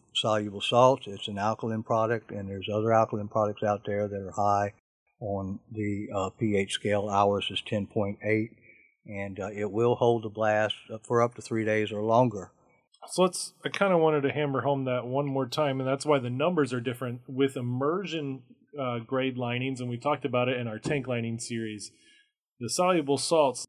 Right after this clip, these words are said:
Speaker 2: upper limits are significantly lower because the osmotic blistering will happen so much faster since it's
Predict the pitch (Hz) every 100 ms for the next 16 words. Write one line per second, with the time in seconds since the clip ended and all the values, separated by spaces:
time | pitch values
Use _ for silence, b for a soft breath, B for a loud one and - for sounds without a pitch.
0 | _ 156 156 127 160 147 123 120 - 143
1 | 180 180 165 135 117 113 117 160 240 180
2 | 131 123 117 120 - 131 117 131 123 120
3 | 135 131 127 113 123 120 127 117 110 101
4 | 120 117 113 107 - - 127 113 107 -
5 | - 131 120 - 104 - 110 104 -